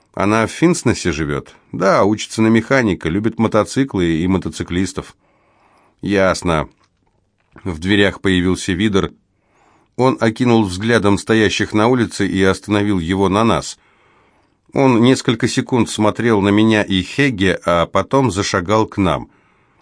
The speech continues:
Видер был пьян и поэтому старался идти прямо и не шатаясь.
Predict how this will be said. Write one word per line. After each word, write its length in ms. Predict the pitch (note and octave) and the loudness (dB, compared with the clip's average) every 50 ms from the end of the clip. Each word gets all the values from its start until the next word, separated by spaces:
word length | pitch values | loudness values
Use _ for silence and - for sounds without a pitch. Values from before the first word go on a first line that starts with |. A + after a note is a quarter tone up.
| _ _ _ | _ _ _
Видер 500 | - G2 F#2 F#2+ D3 D#3+ C3 B2 G#2 G2 | -8 -8 -4 -2 -4 -2 0 0 0 0
был 280 | E2+ D#2 G#2 G2+ G2 D2+ | 0 2 2 0 0 0
пьян 500 | - - F2 E2+ A#2+ C#3+ D#3 D#3 C#3+ - | -4 -8 -4 0 0 2 2 2 0 -2
и 300 | - F#2 F#2 E2+ E2 D#2+ | -2 -2 -2 0 0 -2
поэтому 540 | - - G2 G2+ G#2 G2+ - G#2 G#2 G2+ | -2 -2 -2 0 -2 -2 -2 0 0 0
старался 600 | F#2 - - G#2+ G2+ G#2+ G#2 G2 - - - G2 | -2 -2 -2 0 2 2 2 0 0 -2 -2 -2
идти 320 | F#2 E2 - _ - G#2+ G2 | -2 -2 -6 _ -4 -4 -4
прямо 440 | - - G2+ A2+ A2+ G#2 G2+ G2 F#2 | -2 0 0 0 2 2 0 0 0
и 140 | - F#2+ | 0 0
не 140 | F#2+ F#2+ F#2+ | 0 2 0
шатаясь. 680 | F#2 - - A#2+ A#2+ - F#2 C#2+ B1 A#1+ - - - | 0 -2 -4 -4 -2 -2 -4 -4 -4 -10 -12 -14 -16